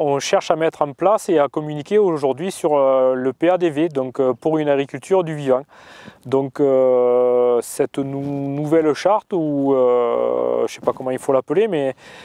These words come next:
euh, c'est, ça va nous permettre de, de communiquer sur, euh,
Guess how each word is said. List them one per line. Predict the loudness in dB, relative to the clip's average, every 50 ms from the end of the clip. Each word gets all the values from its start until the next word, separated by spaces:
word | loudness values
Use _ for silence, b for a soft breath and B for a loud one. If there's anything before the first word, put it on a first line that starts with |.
| B B B -2
euh, | 0 0 2 2 0 0 0 0 -2
c'est, | -4 -4 -8 -8 -8 -8 -6 -6 -6 -6 -6 -6
ça | -8 -8 -6 -2 -2 0
va | 0 0 -2
nous | -2 -4 -2
permettre | 0 0 2 2 0 -2 -2 -2 -2
de, | 0 0 2 2 2 2 0
de | 0 -2
communiquer | -4 -2 -2 -2 -2 -2 -4 -6 -6 -6 -4 -2 -2 -2
sur, | -2 -4 -4 0 0 2 4 4
euh, | 4 4 2 0